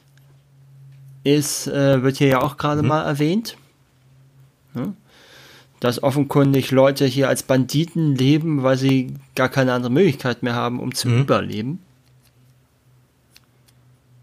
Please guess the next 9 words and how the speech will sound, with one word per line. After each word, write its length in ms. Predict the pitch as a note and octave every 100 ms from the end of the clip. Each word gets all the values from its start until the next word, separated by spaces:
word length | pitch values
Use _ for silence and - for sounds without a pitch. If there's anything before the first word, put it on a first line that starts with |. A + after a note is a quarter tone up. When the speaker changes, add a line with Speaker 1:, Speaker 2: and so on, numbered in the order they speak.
| _ _ _ - - _ _ _ _ -
Speaker 1:
Und, 420 | A#2 A2+ G#2+ -
äh, 320 | A#2+ A#2+ A#2
gleichzeitig 720 | A2+ B2+ B2 - C#3 C3+ A#2+
aber 220 | B2+ B2+ B2
eben 560 | B2+ B2 B2 B2 A#2
Kopfgeldjäger 720 | - D#3+ - A#2 A2 A2+ A2 G#2
unterwegs 460 | G#2+ G#2+ G#2 G#2+
Speaker 2:
Mhm. 40 | G#2
Speaker 1:
sind. 300 | D3+ A#3+